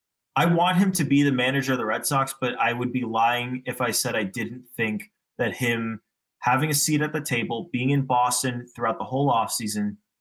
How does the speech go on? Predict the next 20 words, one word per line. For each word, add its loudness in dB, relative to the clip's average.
being 6
in 2
meetings 0
with -16
ownership -2
where 0
they 0
discuss -2
the 0
roster 0
construction, -4
they -4
discuss -4
the -2
budget, -2
they -2
discuss -4
what -8
they -2
need. -4